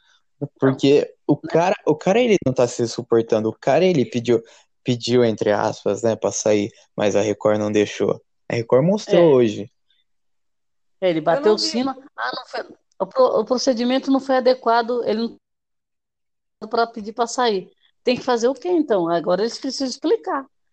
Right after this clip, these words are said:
Speaker 2: Porque, então você pode tocar o sino pra fazer uma pergunta. A, a Ari, por
Speaker 1: Então.
Speaker 2: exemplo, foi fazer uma denúncia, certo? Ela foi fazer
Speaker 1: Certo.
Speaker 2: a denúncia do Felipe, tocou o sino. Agora, toca o sino quando, quando você volta fazendeiro, quando, né?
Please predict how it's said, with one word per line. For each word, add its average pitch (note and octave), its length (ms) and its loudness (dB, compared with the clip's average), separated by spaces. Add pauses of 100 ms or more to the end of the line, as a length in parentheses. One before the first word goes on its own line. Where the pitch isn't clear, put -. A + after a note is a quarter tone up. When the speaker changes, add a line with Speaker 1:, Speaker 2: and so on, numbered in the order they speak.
Speaker 2:
Porque, A3 340 -2 (200)
então C4 240 0
você E4 120 -2
pode D#4+ 260 -2
tocar C4 260 -2
o A#3 60 0
sino C#4+ 260 0
pra D#4 100 -2
fazer C#4+ 220 -2
uma C#4+ 140 0
pergunta. A3+ 680 -6 (1000)
A, E3 100 0
a - 160 -2 (200)
Ari, D4+ 200 2
por C#4 120 2
Speaker 1:
Então. A3 120 4
Speaker 2:
exemplo, F#3 260 -4
foi F#3 140 -2
fazer F3+ 300 -4
uma G3+ 120 0
denúncia, A#3 600 -8
certo? F3+ 500 -2 (600)
Ela D#3+ 200 -2
foi G3+ 140 -2
fazer G3+ 240 0
Speaker 1:
Certo. F#3 140 -2
Speaker 2:
a F#3+ 40 -2
denúncia F#3+ 300 -2
do G#3+ 100 -6
Felipe, A#3 400 -8
tocou - 280 -14
o - 40 -18
sino. - 400 -18 (460)
Agora, A#3+ 500 0 (300)
toca G#3+ 240 -2
o - 40 -8
sino C#4+ 380 2
quando, E3 440 -6
quando F3 240 -2
você F3+ 260 -2
volta F3+ 400 -2
fazendeiro, A#3 760 0
quando, D#3 320 -6
né? G3+ 280 -4